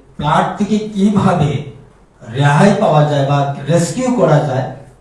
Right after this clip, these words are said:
তার পদ-, পদক্ষেপ উনি নিচ্ছেন এবং নিয়েছেন। উনি নিজেও দুটি জেলা,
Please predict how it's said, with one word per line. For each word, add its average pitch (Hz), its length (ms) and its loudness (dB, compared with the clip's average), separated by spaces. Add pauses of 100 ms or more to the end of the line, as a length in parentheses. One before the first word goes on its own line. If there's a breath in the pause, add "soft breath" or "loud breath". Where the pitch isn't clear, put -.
তার 185 200 0
পদ-, 151 380 -2
পদক্ষেপ 151 480 -2
উনি 131 140 -6
নিচ্ছেন 139 420 -4 (420)
এবং 131 240 -4
নিয়েছেন। 151 480 -4 (600 loud breath)
উনি 196 320 4
নিজেও 233 380 4
দুটি 185 260 2
জেলা, 147 500 0